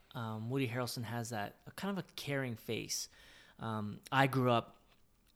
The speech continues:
with Woody Harrelson, uh, being on Cheers, um, as the lovable loser. Um,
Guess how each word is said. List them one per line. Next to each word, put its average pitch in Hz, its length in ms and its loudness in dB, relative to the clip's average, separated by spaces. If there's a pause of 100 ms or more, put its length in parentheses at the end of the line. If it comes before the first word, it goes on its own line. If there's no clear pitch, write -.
(120)
with 131 220 -2
Woody 117 160 2
Harrelson, 110 520 0 (220)
uh, 101 160 -2
being 117 240 -2
on 101 120 -4
Cheers, 131 600 2 (440)
um, 98 600 -6 (340)
as 107 140 -6
the 113 60 -4
lovable 107 380 -2
loser. 131 520 2 (140)
Um, 107 460 -6